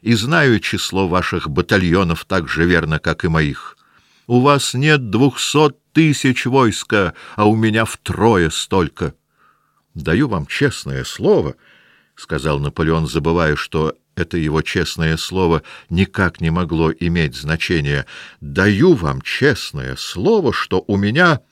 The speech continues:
пятьсот тридцать тысяч человек по сю сторону Вислы". "Турки вам не помощь. Они никуда не годятся, и доказали это, замирившись с вами.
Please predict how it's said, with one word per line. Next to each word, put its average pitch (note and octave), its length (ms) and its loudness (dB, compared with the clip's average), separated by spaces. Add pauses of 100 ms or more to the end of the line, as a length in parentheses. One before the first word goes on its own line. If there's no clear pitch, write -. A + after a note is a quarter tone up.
(440)
пятьсот - 840 0
тридцать G3 800 0
тысяч F3 420 0
человек F3 800 4 (300)
по A2+ 100 2
сю G2+ 260 -2
сторону D#2 540 0
Вислы". D2 400 -6 (2500)
"Турки F3 460 2
вам E3+ 340 2
не D#3+ 100 2
помощь. F3 540 -4 (960)
Они C3 280 2
никуда E3+ 380 4
не E3 100 4
годятся, D#3 640 2 (500)
и B2 100 4
доказали B2 560 2
это, A#2 480 2
замирившись G#2+ 800 2
с - 160 -10
вами. D2+ 380 -2